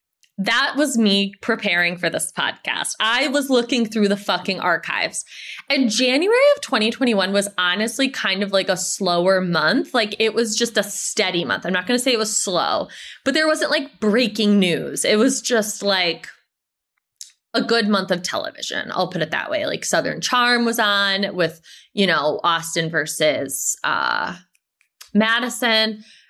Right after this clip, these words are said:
And there was stuff going on in the news, like Kim Kardashian filed for divorce. It, uh, you know what I mean? Like, things like that were happening, but it, not really Bravo-centric. But I will say,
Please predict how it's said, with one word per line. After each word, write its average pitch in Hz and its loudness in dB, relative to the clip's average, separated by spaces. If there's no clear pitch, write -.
And 294 2
there 381 4
was 415 2
stuff 285 -2
going 262 2
on 214 0
in 208 2
the 196 2
news, 180 2
like 147 -2
Kim 190 -2
Kardashian 175 -2
filed 160 -4
for 151 -6
divorce. 220 2
It, 190 -2
uh, 240 4
you 254 2
know 254 4
what 240 2
I 226 2
mean? 220 2
Like, 190 -2
things 247 2
like 180 0
that 175 0
were 254 0
happening, 247 0
but - 0
it, 208 0
not 214 0
really 214 2
Bravo-centric. 170 -2
But 208 -2
I 180 0
will 185 2
say, 190 -2